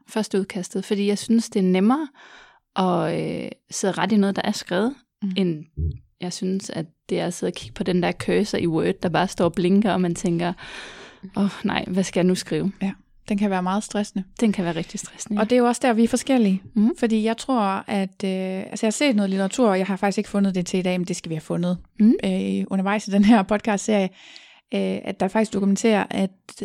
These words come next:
Speaker 2: det der med dikteringsteknikken, det er en god teknik. Jeg tror, det kommer lidt an på, hvor vant man er til at diktere i forvejen.
Speaker 1: Mhm.
Speaker 2: Fordi, øh, som folkesundhedskandidat, så er det jo noget, jeg aldrig har prøvet.
Speaker 1: Nej.
Speaker 2: Så, så jeg tror faktisk, at det gør en forskel. Jeg er meget vant til at bare sidde og skrive.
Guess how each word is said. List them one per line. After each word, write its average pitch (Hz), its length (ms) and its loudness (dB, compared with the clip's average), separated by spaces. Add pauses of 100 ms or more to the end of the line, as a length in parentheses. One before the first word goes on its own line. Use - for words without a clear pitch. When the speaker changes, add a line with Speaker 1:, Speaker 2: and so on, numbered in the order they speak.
(200)
Speaker 2:
det 202 120 4
der 202 140 4
med 185 140 2
dikteringsteknikken, 185 1040 -2 (160)
det 202 140 0
er 226 140 2
en 262 100 8
god 190 180 0
teknik. 170 500 -8 (1400)
Jeg 220 140 0
tror, 277 200 2
det 214 120 2
kommer 208 200 2
lidt 208 160 2
an 202 140 4
på, 208 120 0
hvor 190 100 -2
vant 196 200 0
man 190 180 -2
er 190 80 -2
til - 180 -4
at 190 220 -6
diktere 214 280 -6
i - 20 -4
forvejen. 220 380 -4 (280)
Speaker 1:
Mhm. 208 160 2
Speaker 2:
Fordi, 202 380 -2 (160)
øh, 202 40 -8 (100)
som 196 360 -4
folkesundhedskandidat, 226 1200 0
så - 160 0
er 220 140 4
det 202 100 0
jo 196 60 0
noget, 196 180 2
jeg 196 120 0
aldrig 226 240 0
har 170 80 -2
prøvet. 151 300 -8 (360)
Speaker 1:
Nej. - 80 -20 (640)
Speaker 2:
Så, 220 180 -2 (140)
så - 120 -2
jeg 214 140 2
tror 262 240 6
faktisk, - 360 -2
at 196 120 -2
det 202 100 -2
gør 202 160 2
en 180 80 -2
forskel. 196 440 0
Jeg 220 200 2
er 196 40 2
meget 214 320 2
vant 190 200 0
til - 120 -4
at 165 160 -6
bare 156 180 -4
sidde 180 180 -8
og 190 60 -6
skrive. 196 420 -4